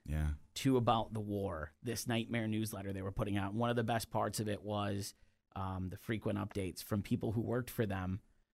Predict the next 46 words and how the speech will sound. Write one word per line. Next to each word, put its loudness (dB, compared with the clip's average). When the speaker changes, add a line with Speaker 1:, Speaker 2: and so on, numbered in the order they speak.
Speaker 2:
that 0
were -6
serving. -6
Speaker 1:
Mm-hmm. 0
Speaker 2:
And 0
so 6
it 4
was 4
a 8
really 6
cool 2
thing 4
that 2
we 2
had 0
and 0
tool -2
to -2
our, -2
um, -4
disposal, 4
which 0
we'll, 2
<laughs> -8
we'll 4
talk 2
about 2
how 0
that -4
came 2
into 0
play 0
in 2
just -2
a -2
few -8
<laughs> 0
minutes -2
here, -2
'cause 2
it 2
was -2
super -2
lucky. -2
But, -2
um, 4